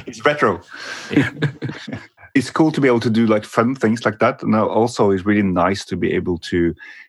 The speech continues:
Speaker 1: so we did a proof of concept for a healthcare provider,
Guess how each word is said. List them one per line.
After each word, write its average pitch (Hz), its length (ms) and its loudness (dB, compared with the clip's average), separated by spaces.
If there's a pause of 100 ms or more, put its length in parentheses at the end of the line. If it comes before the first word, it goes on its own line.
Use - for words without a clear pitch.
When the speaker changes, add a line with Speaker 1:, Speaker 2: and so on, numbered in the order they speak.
(460)
Speaker 1:
so 123 120 2
we 113 140 2
did 117 160 2
a 104 220 2
proof 110 260 0
of 110 80 -2
concept 113 340 0
for 98 260 0
a 87 480 0
healthcare 110 800 2 (560)
provider, 120 500 2